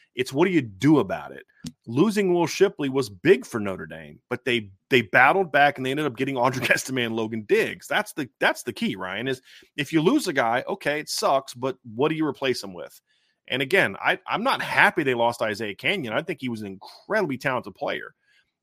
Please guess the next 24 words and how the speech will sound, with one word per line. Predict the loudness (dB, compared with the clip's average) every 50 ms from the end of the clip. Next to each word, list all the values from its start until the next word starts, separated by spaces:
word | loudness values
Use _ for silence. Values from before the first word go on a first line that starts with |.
| _
But | -2 2 2 2 2 4
they | 2 2 2 2 -2 _ _ -2
countered, | 0 2 2 4 2 2 2 2
and | 2 2
it's | 0 0 0
like | 0 0 0 0
when | -2 -2 -2
you | -2
heard | -2 0 0
about | 0 0 0 0
Logan | 0 0 0 -2
Saldate, | -2 -4 -4 -2 0 0 0 0 -2
you're | -4 -6 -6
gonna | -6 -6
flip | -8 -6 -6 -8 -8 -6
him | -10 -12
from | -10 -8 -6 -6
Oregon | -6 -6 -6 -8
State. | -10 -10
I'm | -10 -10
like, | -10 -10 -8
"What | -6 -6 -6 -6
the | -8
heck?" | -6 -4 -2 -4 -4